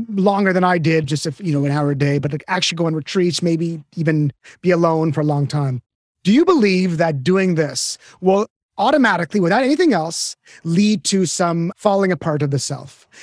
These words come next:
some realization that the self is an illusion and that it's, you know, there's nothing really holding me together? Is that a natural byproduct of this sort of introspection? Or alternatively, is it a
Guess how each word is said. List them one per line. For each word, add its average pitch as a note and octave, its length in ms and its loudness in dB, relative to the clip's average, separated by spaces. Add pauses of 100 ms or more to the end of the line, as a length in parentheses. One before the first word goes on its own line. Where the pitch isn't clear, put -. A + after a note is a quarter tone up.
some G3+ 260 2
realization G#3 720 2
that E3 100 -2
the D#3 100 -6
self F#3+ 260 0
is E3+ 100 0
an E3+ 80 0
illusion A3+ 640 0 (440)
and F#3 720 0
that F#3 560 -2
it's, F3+ 180 -6
you A3+ 180 0
know, G3 140 2
there's G3 200 -4
nothing A3 380 2
really G3 260 4
holding F#3+ 480 4
me G3 160 0
together? D3+ 400 -2 (400)
Is E3 120 -4
that A#3 140 4
a A3+ 60 2
natural A3 460 2
byproduct A3 540 0
of F#3+ 80 0
this G3+ 140 2
sort A3 120 0
of G#3 60 -2
introspection? B3 640 -2 (260)
Or G3+ 380 0 (380)
alternatively, F3+ 720 0 (280)
is A3+ 300 2
it G3+ 340 -2
a G3+ 160 0